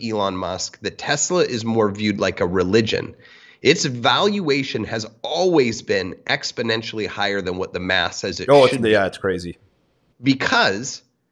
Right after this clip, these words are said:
Speaker 1: its consumers are not transactional.
Speaker 2: Mm-hmm.
Speaker 1: Its consumers are tribal.
Speaker 2: They're fans.
Speaker 1: They are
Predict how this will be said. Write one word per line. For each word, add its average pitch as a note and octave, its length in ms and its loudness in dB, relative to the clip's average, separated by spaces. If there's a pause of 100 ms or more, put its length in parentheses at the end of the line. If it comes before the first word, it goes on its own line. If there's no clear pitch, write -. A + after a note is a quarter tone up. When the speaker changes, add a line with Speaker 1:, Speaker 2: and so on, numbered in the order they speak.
(880)
Speaker 1:
its C#3 180 -2
consumers D3 1040 -2 (260)
are A#2+ 80 0
not C3+ 260 0
transactional. A#2 1040 -4 (220)
Speaker 2:
Mm-hmm. F#2 300 -10 (160)
Speaker 1:
Its A#2 180 -6
consumers C3+ 1120 -2 (840)
are A2 80 4
tribal. A2+ 600 0
Speaker 2:
They're A2+ 100 2
fans. E3 520 2 (800)
Speaker 1:
They C3+ 180 6
are A2+ 200 0